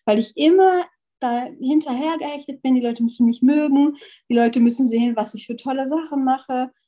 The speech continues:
Und, ähm, das war super anstrengend. Mein Leben war einfach super anstrengend.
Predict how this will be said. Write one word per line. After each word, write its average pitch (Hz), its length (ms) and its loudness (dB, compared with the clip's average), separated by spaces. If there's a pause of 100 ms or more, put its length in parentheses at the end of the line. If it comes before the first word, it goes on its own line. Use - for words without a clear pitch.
(200)
Und, 233 400 -2 (320)
ähm, 226 260 -6
das 233 240 -12
war 220 120 -2
super 240 560 -4
anstrengend. 208 560 -12
Mein 185 160 -4
Leben 196 240 0
war - 100 -4
einfach 214 260 -10
super - 460 -10
anstrengend. 226 640 -4